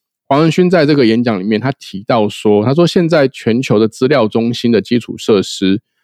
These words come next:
价值大概是一兆美元，它会加速的转向成这个运算为主的生成式A I的A I Cloud。这A I Cloud 是我的描述啦，他的用词是这样说，他说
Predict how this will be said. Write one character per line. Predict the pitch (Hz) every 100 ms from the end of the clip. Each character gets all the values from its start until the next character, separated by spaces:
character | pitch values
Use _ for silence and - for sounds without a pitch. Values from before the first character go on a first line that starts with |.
| _
价 | - 165 113
值 | - 98
大 | 98 117
概 | 107
是 | -
一 | 110
兆 | 101 160 104
美 | 87 60
元， | 50 57 55 127 - _ _ _
它 | - 156
会 | 196 151 - _
加 | 151 151 165
速 | - 214 143
的 | 101 101 90 - - _
转 | - 101 87 90
向 | - 151 113
成 | 98 - 92 95
这 | 107
个 | 98 87 76 - -
运 | 156 110
算 | - 139 107 90
为 | 78
主 | - - - - -
的 | 95
生 | 85 123
成 | 117 110
式 | 101 107
A | 98 104
I | 98
的 | 95 90 -
A | 113
I | 120 113
Cloud。 | 113 - 101 - _
这 | 143
A | 123
I | 151
Cloud | 156 123
是 | 113
我 | 120 90
的 |
描 | 80 80
述 | 82 123
啦， | 82 -
他 | - 143
的 |
用 | 123 127
词 | 101 131
是 | 104
这 | 95
样 | 90 104
说， | -
他 | 143
说 | 165 190